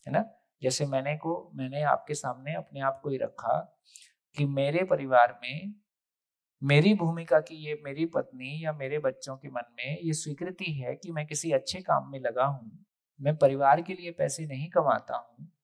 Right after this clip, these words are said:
परिवार अपनी मेहनत से अपने घर की आर्थिक व्यवस्था को चलाता है, साथ में मेरे को भी सपोर्ट करता है।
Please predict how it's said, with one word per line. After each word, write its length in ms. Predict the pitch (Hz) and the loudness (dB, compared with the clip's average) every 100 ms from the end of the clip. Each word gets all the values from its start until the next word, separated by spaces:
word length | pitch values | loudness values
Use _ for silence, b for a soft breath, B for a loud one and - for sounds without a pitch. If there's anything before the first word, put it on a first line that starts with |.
| _ _ _ - | _ _ _ 4
परिवार 500 | 135 135 143 156 196 | 4 8 10 10 10
अपनी 340 | - - 175 185 | 0 -8 -8 -2
मेहनत 260 | 151 143 139 | -2 0 -2
से 300 | - 143 170 214 _ _ _ _ - | -2 -4 -6 -6 _ _ _ _ -4
अपने 500 | 135 139 147 175 214 - _ _ | -4 -2 -2 -2 -6 -12 _ _
घर 180 | 120 131 | -2 -2
की 140 | 156 170 | 4 8
आर्थिक 380 | 135 - 190 | 8 6 -6
व्यवस्था 380 | 170 143 139 143 | -2 -2 -2 -8
को 120 | 143 | -8
चलाता 440 | 147 127 120 - 160 | -8 -4 -2 2 2
है, 360 | 151 120 - _ _ _ | 2 -2 -12 _ _ _
साथ 360 | - - 127 151 | -2 4 4 4
में 120 | 165 | -2
मेरे 220 | 160 147 165 | -2 -2 0
को 140 | 208 | -2
भी 100 | 208 | 0
सपोर्ट 380 | 196 - 147 139 | -2 -4 -6 -6
करता 360 | 131 123 131 | -8 -4 -4
है। 380 | 123 120 117 156 | -4 -6 -14 -14